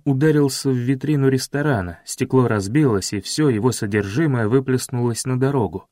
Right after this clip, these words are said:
Поблескивающие красной чешуей морские окуни, изящные морские форели и плоские бурые хирамы, похожие на гигантские осенние листья. Александр присел на корточки подле осьминога.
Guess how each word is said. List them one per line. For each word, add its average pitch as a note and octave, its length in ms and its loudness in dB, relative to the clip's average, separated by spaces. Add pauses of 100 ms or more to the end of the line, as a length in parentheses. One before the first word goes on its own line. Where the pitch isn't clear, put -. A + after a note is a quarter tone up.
(440)
Поблескивающие D3+ 840 0
красной D3 400 -2
чешуей C#3+ 460 0
морские C#3 480 -2
окуни, A2+ 520 0 (340)
изящные C#3 720 2
морские C#3 500 0
форели B2+ 640 2
и G2 40 2
плоские B2 600 2
бурые A#2+ 500 4
хирамы, A#2 640 -2 (400)
похожие A2+ 480 0
на A2 120 0
гигантские B2 600 -2
осенние A#2+ 480 -4
листья. - 500 -6 (800)
Александр C3+ 720 0
присел C3+ 480 0
на A#2+ 180 0
корточки C3 640 -4
подле A#2+ 460 -2
осьминога. A2+ 640 -4